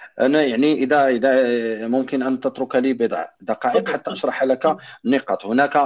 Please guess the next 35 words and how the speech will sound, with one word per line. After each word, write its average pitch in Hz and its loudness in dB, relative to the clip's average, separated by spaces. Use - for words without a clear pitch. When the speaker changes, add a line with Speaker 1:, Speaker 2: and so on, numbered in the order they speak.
Speaker 1:
آه، 110 0
هناك 131 -2
أربع 127 0
نقاط 117 -2
في - -
Speaker 2:
اسمح 202 -4
لي، 214 0
قبل 226 -6
ما 220 -4
Speaker 1:
برنامجنا 208 -4
فيما - -4
Speaker 2:
ت-، - -6
Speaker 1:
يتعلق. 208 -6
Speaker 2:
اسمح 190 -10
لي 190 -6
غنقاطعك، 180 -4
قبل 190 -10
ما 165 -6
كاين 165 -6
السي 165 -10
الطاهري، 170 -4
آه، 165 -4
عطانا 165 -2
واحد 156 -4
السؤال، 185 -4
آه، 170 -2
داخل 151 -6
في 156 -10
هذا 147 -8
الموضوع 151 -4
Speaker 1:
مم. 104 -8
Speaker 2:
ديال 156 0
البرنامج 190 -4
بشكل - -10
عام. 220 -6